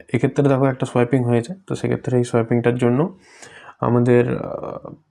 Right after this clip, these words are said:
সিক্স পাসে আমরা যাচ্ছি। Then সিক্স পাসে যেহেতু আমাদের কোনো সোয়াইপ হচ্ছে না, তো সেই জন্য আমাদের অ্যারে সর্টেড বলে দেখিয়ে দিচ্ছে। তো এই অ্যারেটা আমরা একটু মডিফাই করবো,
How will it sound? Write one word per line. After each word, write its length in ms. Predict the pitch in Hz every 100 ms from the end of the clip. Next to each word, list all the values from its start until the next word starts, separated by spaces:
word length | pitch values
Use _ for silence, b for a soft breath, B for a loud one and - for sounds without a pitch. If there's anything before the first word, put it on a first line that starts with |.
| _ -
সিক্স 280 | 135 - -
পাসে 240 | 120 131
আমরা 180 | 120 123
যাচ্ছি। 400 | 117 117 - 202
Then 220 | 175 131
সিক্স 260 | 117 117 -
পাসে 260 | 123 120 117
যেহেতু 220 | 117 117
আমাদের 180 | 117 120
কোনো 160 | 117
সোয়াইপ 380 | 117 113 117 117
হচ্ছে 220 | 113 -
না, 100 | 139 - -
তো 80 |
সেই 200 | 117 113
জন্য 240 | 113 117 131
আমাদের 240 | 127 127
অ্যারে 160 | 120 113
সর্টেড 280 | - 120 123
বলে 160 | 127
দেখিয়ে 300 | 143 117 113
দিচ্ছে। 280 | 110 - - - _ B B B B B -
তো 20 |
এই 60 | 131
অ্যারেটা 260 | 123 131
আমরা 140 | 135 143
একটু 180 | 147
মডিফাই 360 | 143 120 120 131
করবো, 400 | 127 120 147